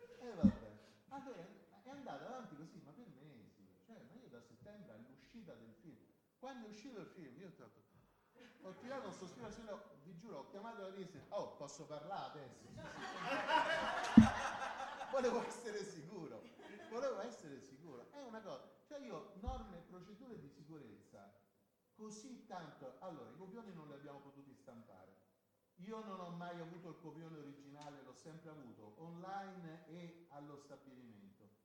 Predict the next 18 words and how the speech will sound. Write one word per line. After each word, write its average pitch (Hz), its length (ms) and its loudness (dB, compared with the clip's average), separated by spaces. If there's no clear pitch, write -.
Quindi, 196 380 -4
qua-, 196 180 -10
è 185 80 -8
in 190 220 -2
un 226 280 -4
P 190 160 -8
C - 280 -10
particolare, 185 1040 -6
oltretutto, 127 720 -10
che 143 80 -14
non 160 160 -12
era 165 180 -10
manco 165 380 -10
quello 147 200 -12
che 135 80 -14
stava 123 220 -16
in 117 120 -14
sala. 98 360 -16